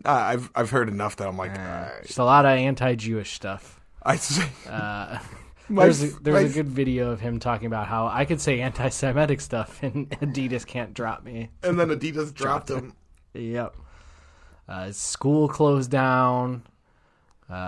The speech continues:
Speaker 2: I
Speaker 1: You heard
Speaker 2: think
Speaker 1: he got escorted out of Skechers, right?
Speaker 2: Yeah, <laughs> so he loses his Adidas deal, shows up at Skechers unannounced, and they <laughs> escort him out.
Speaker 1: Um,
Speaker 2: He's dropping. Uh, but at least he bought that, uh, Parler,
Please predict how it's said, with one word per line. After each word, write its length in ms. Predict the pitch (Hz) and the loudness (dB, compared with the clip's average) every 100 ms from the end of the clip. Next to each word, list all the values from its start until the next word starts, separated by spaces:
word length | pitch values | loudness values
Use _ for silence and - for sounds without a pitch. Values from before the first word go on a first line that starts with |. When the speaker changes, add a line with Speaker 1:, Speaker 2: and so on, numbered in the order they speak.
| 90 90 | -6 -6
Speaker 2:
I 60 | 120 | -4
Speaker 1:
You 60 | 127 | 2
heard 60 | |
Speaker 2:
think 80 | 151 | 2
Speaker 1:
he 40 | 135 | 4
got 240 | 127 113 - _ - _ _ _ - | -2 -4 -14 _ -20 _ _ _ -2
escorted 460 | 127 - 143 127 117 | -2 0 0 2 2
out 100 | 113 | 2
of 60 | |
Skechers, 560 | - - 131 - 98 107 | 0 -2 -2 -2 -6 -4
right? 180 | 104 123 | -2 8
Speaker 2:
Yeah, 360 | 190 190 170 | 10 12 10
<laughs> 0 | |
so 440 | - - - 170 - - 175 | 6 2 4 2 2 -6 -2
he 80 | 160 | 4
loses 420 | 175 190 180 185 | 6 6 4 4
his 100 | 165 | 2
Adidas 520 | 151 - 170 156 165 | 2 2 2 2 0
deal, 360 | 170 147 139 - - - | 2 4 4 2 -6 -8
shows 360 | - 175 170 170 | 0 8 8 10
up 160 | 180 | 8
at 80 | 160 | 6
Skechers 580 | 143 - 147 143 143 156 | 0 0 0 2 2 4
unannounced, 640 | 147 139 143 139 131 127 135 | 4 4 2 2 0 -2 -6
and 80 | 127 | -4
they 320 | 123 151 143 | -2 -2 -4
<laughs> 40 | |
escort 500 | - 139 - 131 123 | -4 -4 -2 0 0
him 120 | 117 | 0
out. 360 | 120 117 113 - - _ - - - - | -2 -4 -6 -8 -18 _ -20 -20 -20 -8
Speaker 1:
Um, 500 | 135 131 127 123 113 - - | -4 -2 -2 -4 -6 -14 -16
Speaker 2:
He's 140 | - 107 | -12 -10
dropping. 540 | 107 98 98 85 85 - - - - - - - - | -4 -2 -4 -6 -12 -16 -20 -20 -20 -20 -20 -20 -18
Uh, 140 | 98 104 | -10 -6
but 160 | 110 | -2
at 100 | 131 | 0
least 200 | 151 175 - | 2 0 -2
he 60 | |
bought 320 | 185 139 139 139 | 2 6 4 4
that, 260 | 131 123 | 0 2
uh, 280 | 120 110 107 | 0 -2 -4
Parler, 640 | - 127 156 185 95 113 | -2 0 2 0 -4 -6